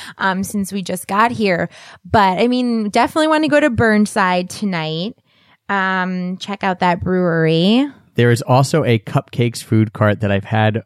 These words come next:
Speaker 2: a little mini cupcake from once, and we wanna go find that, called Hungry Heart Cupcake. So you should find that as well.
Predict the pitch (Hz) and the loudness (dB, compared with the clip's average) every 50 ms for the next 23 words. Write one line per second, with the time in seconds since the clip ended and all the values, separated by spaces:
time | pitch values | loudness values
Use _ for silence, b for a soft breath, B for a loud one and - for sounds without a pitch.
0 | _ - 107 104 101 107 120 131 135 127 117 117 120 120 107 - - 113 - - | _ -4 -2 -2 0 2 2 2 2 2 2 2 2 0 0 0 -2 -2 -2 -2
1 | - 101 98 - - - 98 95 98 98 101 98 92 - 110 95 98 98 104 101 | -4 -4 -4 -2 -2 -2 -2 -2 0 0 0 0 0 -2 -4 -4 -2 0 0 0
2 | 98 104 98 - - 98 98 95 92 90 - - 98 92 - - - 120 123 120 | 2 0 0 0 -2 -4 -2 -2 -4 -6 -4 -2 -4 -4 -4 -4 -2 -2 -2 0
3 | 113 113 107 90 - 107 104 101 - _ - 98 90 _ - - 90 85 - - | 0 0 -2 0 0 0 -2 -2 -4 _ -10 -10 -10 _ -12 -16 -14 -14 -12 -8
4 | 107 104 98 95 - 101 95 - 104 92 95 95 95 92 90 90 - 98 92 85 | -6 -4 -4 -4 -6 -10 -8 -6 -4 -4 -4 -4 -4 -4 -6 -6 -6 -8 -8 -8
5 | 101 92 98 95 95 92 | -6 -4 -2 -2 -4 -4